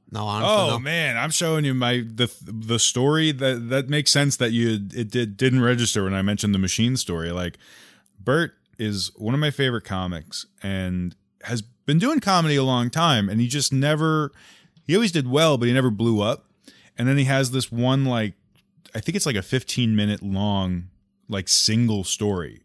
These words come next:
Speaker 2: about him going to Russia when he was in college, and it just caught fire on the internet, and, like, just, it's, it's how he kinda blew up to be about the same size as Segura.
Speaker 1: What, what's his name?
Speaker 2: Uh, Bert Kreischer,
Speaker 1: Okay.
Speaker 2: also known as The Machine. <laughs>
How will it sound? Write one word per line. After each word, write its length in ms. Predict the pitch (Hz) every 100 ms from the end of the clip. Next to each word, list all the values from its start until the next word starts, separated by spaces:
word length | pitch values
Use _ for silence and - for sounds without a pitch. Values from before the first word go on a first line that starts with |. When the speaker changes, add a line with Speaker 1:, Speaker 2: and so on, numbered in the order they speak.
| _
Speaker 2:
about 340 | 101 92 95 87
him 240 | 104 104
going 240 | 98 95
to 60 | 92
Russia 340 | 90 95 - 87
when 160 | 87
he 80 | 87
was 160 | 90 85
in 80 |
college, 520 | 82 90 90 110 123 - - - -
and 120 | 110 113
it 120 | 104
just 400 | 117 98 - _
caught 440 | - - 110 110
fire 400 | - 113 113 113
on 100 | 110
the 140 | 113 110
internet, 500 | 107 107 107 104 101 _
and, 220 | 98 95 90
like, 260 | 90 90 -
just, 300 | - 98 -
it's, 300 | 98 - -
it's 220 | 107 92 -
how 160 | 120
he 60 | 113
kinda 240 | 131 120
blew 240 | 98 110 107
up 200 | 101 -
to 100 | 101
be 200 | 104 104
about 300 | 98 95 101
the 60 |
same 240 | - 101 92
size 360 | 92 98 95
as 120 | 87
Segura. 460 | - 82 95 85 - _ -
Speaker 1:
What, 140 | 127 -
what's 140 | 147
his 160 | 175 208
name? 160 | 208 - _ _ -
Speaker 2:
Uh, 160 | 95
Bert 400 | 85 120 139 - _
Kreischer, 520 | - 113 117 110 - - _ _ _ _ _ -
Speaker 1:
Okay. 60 | 127
Speaker 2:
also 400 | 156 - 139 135
known 320 | 131 127 110
as 280 | 90 90 85 -
The 80 | 95
Machine. 500 | 92 - 90 73
<laughs> 60 | 60